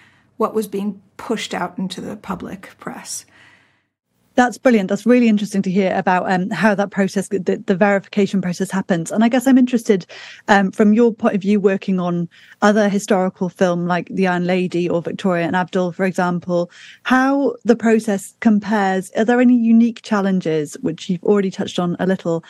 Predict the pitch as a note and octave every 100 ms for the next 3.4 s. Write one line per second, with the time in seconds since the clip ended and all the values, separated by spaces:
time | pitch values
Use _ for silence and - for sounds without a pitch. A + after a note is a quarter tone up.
0 | - - - F#3+ E3+ G#3 G#3 G#3+ G3 F#3+
1 | F3 - - G#3 G3+ G3 F#3+ F#3+ - F3+
2 | F3+ F3+ F3+ F3+ F3+ D#3+ F#3 F#3 F#3 G3+
3 | G3+ F#3+ G3 F3+